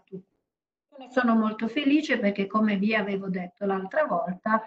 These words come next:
eh, credo ancora molto nella, eh, necessità di comunicare l'Europa attraverso i suoi risultati, quello che fa sul territorio. Io,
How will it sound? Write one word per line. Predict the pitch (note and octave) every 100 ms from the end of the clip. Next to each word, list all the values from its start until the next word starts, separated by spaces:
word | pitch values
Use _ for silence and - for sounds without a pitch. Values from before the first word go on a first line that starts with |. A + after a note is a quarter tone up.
| - _ -
eh, | G3+ G3 G3 -
credo | C4+ C4+ G#3 G#3
ancora | G#3+ A#3 - B3+ G#3+ G#3 C4+
molto | B3 F#3+ F#3+ G3 - B3 A#3
nella, | G#3+ B3 B3+ G#3 G3 F#3+ F3+ F3+ - _ _
eh, | G3+ G3+
necessità | A3+ A#3 B3+ - B3+ D4+ G#3
di | A3
comunicare | A3+ G#3+ A3+ B3+ A3+
l'Europa | A3 C4 A#3 A3 A#3 G#3+
attraverso | - A#3 G#3 G#3 -
i | A3
suoi | A3+ A3
risultati, | A3 G#3 G#3+ - E3 - G3
quello | G#3 G#3
che | G#3+
fa | G#3 G3+
sul | A3+ G3+
territorio. | G#3 G3+ G3+ G3 D#3+ - _ _ G#3
Io, | A#3+ B3+ B3